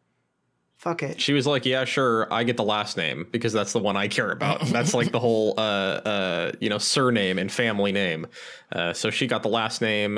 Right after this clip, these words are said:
Speaker 2: and, uh, I think she got the middle name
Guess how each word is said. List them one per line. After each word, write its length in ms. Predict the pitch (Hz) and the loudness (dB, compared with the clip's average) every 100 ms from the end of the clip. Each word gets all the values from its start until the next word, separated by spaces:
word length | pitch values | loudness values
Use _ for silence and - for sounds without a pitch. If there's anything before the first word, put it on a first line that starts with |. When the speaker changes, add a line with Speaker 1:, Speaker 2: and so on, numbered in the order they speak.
| - | -2
Speaker 2:
and, 680 | 101 95 92 92 92 92 92 - _ _ _ _ _ _ _ | -2 0 0 0 -2 -2 -4 -6 _ _ _ _ _ _ _
uh, 260 | - 85 - | -4 -4 -4
I 40 | - | -4
think 180 | - 190 | -2 0
she 120 | 240 | 0
got 140 | 233 | 0
the 60 | 120 | 0
middle 720 | 101 95 95 98 127 85 73 | 0 0 0 2 2 0 -2
name 500 | 57 50 50 50 - | -6 -8 -8 -12 -16